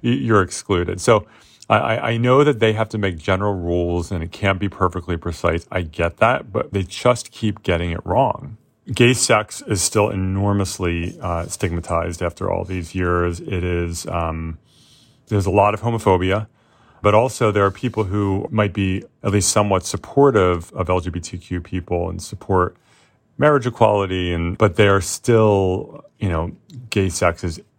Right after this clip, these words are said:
is, like, icky for them. And so there's this notion that gay sex, you know, equals transmitting infections and is dangerous and,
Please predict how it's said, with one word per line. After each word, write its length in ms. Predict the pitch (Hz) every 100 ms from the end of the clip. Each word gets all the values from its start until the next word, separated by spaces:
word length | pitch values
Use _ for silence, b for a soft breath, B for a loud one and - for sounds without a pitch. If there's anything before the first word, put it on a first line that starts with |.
| -
is, 200 | 87 85
like, 240 | 78 -
icky 380 | - 90 - -
for 200 | 78 -
them. 480 | - - - 113 127 -
And 140 | - 95
so 100 | 95
there's 220 | 87 82
this 220 | 90 -
notion 420 | 92 87 - 87
that 220 | 82 82 98 - _
gay 200 | 90 85
sex, 720 | 85 85 78 - - - - -
you 140 | 110
know, 120 | 80 -
equals 600 | 82 87 80 78 78 -
transmitting 500 | - 92 82 78 78
infections 800 | 80 82 131 123 - 98 87 82
and 100 | 80
is 160 | 78 73
dangerous 800 | - 110 107 92 85 85 - 87
and, 220 | 80